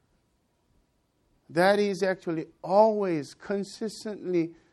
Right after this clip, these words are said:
true and good. Our Father in heaven.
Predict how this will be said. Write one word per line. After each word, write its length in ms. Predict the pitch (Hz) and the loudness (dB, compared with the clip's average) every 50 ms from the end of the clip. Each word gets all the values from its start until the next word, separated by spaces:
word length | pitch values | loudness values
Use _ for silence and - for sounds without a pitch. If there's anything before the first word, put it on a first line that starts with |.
| _ _ _ _ | _ _ _ _
true 640 | - - - - 233 240 240 240 233 226 214 214 _ _ _ _ - | -16 -14 -8 -4 -2 0 0 2 0 0 -2 -4 _ _ _ _ -8
and 240 | 156 165 170 170 | -4 -2 -2 0
good. 480 | 170 208 214 220 202 170 135 107 92 - - _ _ _ _ _ _ _ _ _ _ _ _ _ _ _ _ _ _ _ _ _ _ _ _ _ _ _ _ _ _ _ _ _ _ _ _ _ _ _ _ _ _ _ _ _ _ _ _ _ _ _ _ _ _ _ _ _ _ _ _ _ _ _ _ _ _ _ _ _ _ _ _ _ _ _ _ _ _ _ _ _ _ _ _ _ _ _ _ _ _ _ _ _ | 2 2 2 2 2 0 -2 -2 -6 -10 -18 _ _ _ _ _ _ _ _ _ _ _ _ _ _ _ _ _ _ _ _ _ _ _ _ _ _ _ _ _ _ _ _ _ _ _ _ _ _ _ _ _ _ _ _ _ _ _ _ _ _ _ _ _ _ _ _ _ _ _ _ _ _ _ _ _ _ _ _ _ _ _ _ _ _ _ _ _ _ _ _ _ _ _ _ _ _ _ _ _ _ _ _ _
Our 240 | - 127 143 151 156 | -4 -2 -2 -2 -4
Father 520 | 156 - 143 127 127 123 113 101 98 92 _ _ _ _ _ _ _ _ _ _ _ _ _ _ _ _ _ _ _ _ _ _ _ _ _ _ _ | -4 -2 0 0 0 -2 -4 -10 -16 -20 _ _ _ _ _ _ _ _ _ _ _ _ _ _ _ _ _ _ _ _ _ _ _ _ _ _ _
in 140 | - 110 104 | -12 -12 -12
heaven. 360 | 104 113 113 104 104 98 92 | -12 -12 -14 -14 -14 -18 -20